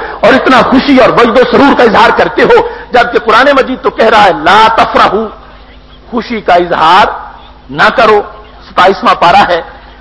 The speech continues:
"ला तफरहू", खुशी का इजहार ना करो। अब ये लफ्ज जो है, इनका तर्जुमा ये है,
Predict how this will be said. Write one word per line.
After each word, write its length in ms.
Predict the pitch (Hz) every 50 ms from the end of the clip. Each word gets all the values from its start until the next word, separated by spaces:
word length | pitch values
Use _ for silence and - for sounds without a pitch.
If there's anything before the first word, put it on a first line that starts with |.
| - -
"ला 200 | 165 220 262 294
तफरहू", 560 | - - - 277 - - 294 277 - 370 339 320 302 - - - - - - - - - - -
खुशी 380 | - 320 339 - - 381 349
का 520 | - - 277 247 - - - - - - - - - - - -
इजहार 760 | 269 254 220 - - - 247 262 277 302 311 285 - - 302
ना 180 | 165 190 - 622
करो। 640 | 622 - - - 339 330 302 269 214 180 - - - - - - - - - - - - - 240
अब 380 | 262 285 - - 170 160 151 151
ये 160 | 269 311 330 320 285 247 202 - - - - - -
लफ्ज 320 | 165 214 311 - - 392 320
जो 160 | 240 - 285
है, 360 | - - 190 135 110 - - - - - - - -
इनका 240 | 233 254 269 - -
तर्जुमा 380 | - - 214 208 196 240 247 240
ये 340 | 208 180 226 254 - - 131
है, 220 | 113 - - -